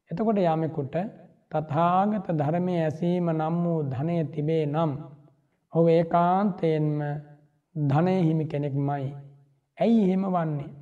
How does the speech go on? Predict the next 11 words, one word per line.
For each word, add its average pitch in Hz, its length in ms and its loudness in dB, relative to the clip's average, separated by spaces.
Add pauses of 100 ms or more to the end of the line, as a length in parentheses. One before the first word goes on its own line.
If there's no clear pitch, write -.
(1500)
බුදුරජාණන් 190 840 2
වහන්සේගේ 165 800 0
බණ 156 320 0
නාසා 160 540 0
වෙන 170 260 2
මොනම 170 320 2
ඇහුවත් 165 500 2 (920)
ජීවිත 160 400 0
අවබෝධයක් 156 600 2
ඇති 160 240 -6
වෙනවද? 143 380 -6